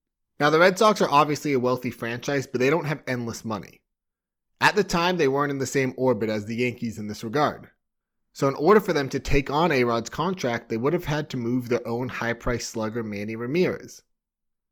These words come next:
The Rangers were willing to make that swap so long as Boston also threw in a pitching prospect by the name of Jon Lester.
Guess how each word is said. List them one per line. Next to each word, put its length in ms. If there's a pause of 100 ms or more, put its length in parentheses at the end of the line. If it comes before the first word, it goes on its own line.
(260)
The 80
Rangers 480
were 100
willing 360
to 100
make 240
that 160
swap 460
so 180
long 300
as 100
Boston 480
also 300
threw 260
in 80
a 40
pitching 400
prospect 540
by 120
the 100
name 220
of 120
Jon 320
Lester. 500